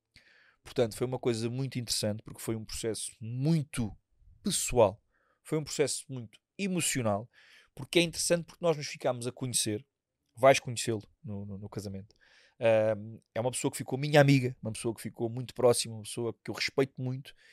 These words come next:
e consegui trazer-lhe, ah, alegria. Ela era uma pessoa que entrava ali despenteada, que entrava ali cabisbaixa, que entrava ali, ahm, sem qualquer tipo de cuidado, e não era por falta de meios,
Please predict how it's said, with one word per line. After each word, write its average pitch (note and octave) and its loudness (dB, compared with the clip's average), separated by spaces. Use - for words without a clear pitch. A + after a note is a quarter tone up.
e - -8
consegui D#3 0
trazer-lhe, C#3 0
ah, C3+ 6
alegria. C3+ 4
Ela G#2+ 0
era G#2+ 0
uma A#2 -4
pessoa A#2+ -6
que - -8
entrava A#2 4
ali A#2 -2
despenteada, B2 6
que A2 -10
entrava G#2+ 0
ali A2 -4
cabisbaixa, A#2 8
que G#2 -8
entrava G#2 -2
ali, G#2+ -4
ahm, G#2 0
sem - -2
qualquer A#2+ 4
tipo A2+ -8
de - -14
cuidado, A2 4
e D3+ -6
não D#3+ 2
era A2+ 6
por - 2
falta G2+ 0
de F#2+ -6
meios, G2 -8